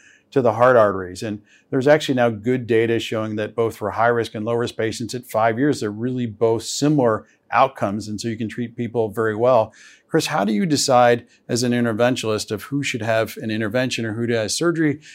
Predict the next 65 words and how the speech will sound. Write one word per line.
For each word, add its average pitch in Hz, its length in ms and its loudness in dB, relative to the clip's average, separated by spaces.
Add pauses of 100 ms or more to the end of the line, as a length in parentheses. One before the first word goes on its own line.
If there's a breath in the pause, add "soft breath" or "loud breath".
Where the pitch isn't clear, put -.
(160 loud breath)
And 117 80 -6
then 127 100 0
maybe 131 140 2
we'll 123 140 2
ask 113 180 0
Doctor 117 200 -2
Cameron, 113 320 -6
and 117 120 -2
I'll 135 100 2
comment, 113 380 0
because 117 360 -6 (280 loud breath)
we 127 100 -2
do 147 180 4
know 151 140 6
there's 123 220 2
data 120 260 0
showing 117 300 -4
they 117 100 0
both 120 400 0
work 113 180 -4
very 117 220 2
well. 107 300 2
And 135 80 0
a 120 40 0
lot 110 300 4
of 131 80 4
those 113 180 2
studies, 113 440 -4
we 113 180 -8
were 107 160 -8
part 156 300 4
of 120 120 4
it, 120 140 -4
the 123 60 -20
Cleveland 117 320 -6
Clinic, 120 260 -6
or 117 60 -4
even 110 160 -6
helped 113 280 -6 (560 loud breath)
drive 123 480 6
to 117 100 -4
show 120 200 0
the 110 100 -2
data 110 280 0
is 107 100 -4
equivalent, 131 460 0
but 117 120 -4
yet, 113 280 -2 (160)
um, 104 320 -4 (280 loud breath)
you 117 80 -6
know, 110 320 -4
a 117 80 -2
lot 117 280 6
of 101 80 2
other 117 240 2
factors 117 520 0
sort 110 160 -4
of 107 200 -2
imply 110 440 -2
of 104 220 -2
what 117 180 -6
we 104 120 -8
can 104 160 -6
offer 101 280 -2
patients. - 520 -18